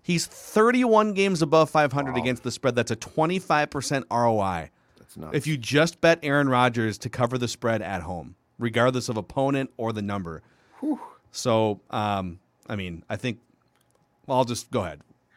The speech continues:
Speaker 1: Who wins
Speaker 2: Oh, I
Speaker 1: and who covers? <laughs>
Speaker 2: Uh, the Packers, the Packers win. Here, okay, here's my problem with the spread. The weather.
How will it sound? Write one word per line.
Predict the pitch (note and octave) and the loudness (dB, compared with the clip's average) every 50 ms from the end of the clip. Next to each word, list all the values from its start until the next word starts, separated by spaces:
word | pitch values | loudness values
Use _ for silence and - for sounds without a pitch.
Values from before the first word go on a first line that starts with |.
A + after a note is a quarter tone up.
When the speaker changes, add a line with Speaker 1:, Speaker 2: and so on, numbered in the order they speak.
| _ - | _ -6
Speaker 1:
Who | - F3 G3 F#3 | -2 0 2 6
wins | F3 F3 F3 D#3 | 10 10 12 12
Speaker 2:
Oh, | |
I | D3+ D3 | 12 10
Speaker 1:
and | D#3+ C#3+ | 10 8
who | C3+ - | 4 2
covers? | - C#3 B2 A2 G#2 - A#2+ G2+ - - _ _ _ - | 4 4 4 4 2 -2 -6 -6 -8 -12 _ _ _ -12
<laughs> | - - - - - _ - - _ _ _ _ | -10 -10 -10 -14 -12 _ -18 -20 _ _ _ _
Speaker 2:
Uh, | - B2 B2+ C3 C3 C3+ C3+ C3 | 8 10 12 12 12 12 10 6
the | A#2+ A2+ B2+ | 4 0 -2
Packers, | B2 D#3 E3 D#3+ D#3+ - D#3 C#3+ B2 A#2+ G#2+ G2 - - - | 4 8 8 8 8 8 6 4 4 4 2 -2 -6 -10 -10
the | G2 A2 | -10 -6
Packers | - C#3 B2+ A#2 - - F#2+ E2+ F2 | -2 0 2 2 0 -2 -6 -10 -10
win. | F2 F2+ F2 E2 D#2+ D#2+ D#2+ D2+ - _ _ _ _ _ _ _ _ _ _ _ _ _ _ _ _ _ _ _ _ _ _ _ _ _ - - - | -8 -8 -8 -8 -8 -12 -14 -16 -18 _ _ _ _ _ _ _ _ _ _ _ _ _ _ _ _ _ _ _ _ _ _ _ _ _ -20 -16 -10
Here, | - C3+ - F#3 - C#3+ | -2 0 0 2 2 2
okay, | D3 - - A#2 A2 | 2 2 2 2 2
here's | - - E3 F3+ F3+ F#3 | 2 2 2 2 2 2
my | G#3 F#3 | 0 0
problem | - - E3 D#3+ D#3+ D3+ D3 D3 - B2+ | 0 2 2 4 4 2 0 -4 -4 -2
with | B2 C3+ C3 C3 - - - _ _ | -2 -2 -2 -4 -8 -20 -20 _ _
the | - A2+ | -12 -12
spread. | - - - B2 B2 A#2 G#2 F2 E2 - - - _ _ _ _ _ _ _ _ _ _ _ _ _ _ _ _ _ _ _ _ _ _ _ _ _ _ _ _ _ _ _ _ _ _ _ _ _ _ _ _ _ _ | -12 -10 -6 -2 0 0 0 0 -4 -6 -12 -14 _ _ _ _ _ _ _ _ _ _ _ _ _ _ _ _ _ _ _ _ _ _ _ _ _ _ _ _ _ _ _ _ _ _ _ _ _ _ _ _ _ _
The | - G2 G2+ | -8 -6 -2
weather. | F#2+ G#2+ G2+ D#2+ E2+ D#2+ - | -2 -2 -2 -2 -6 -12 -14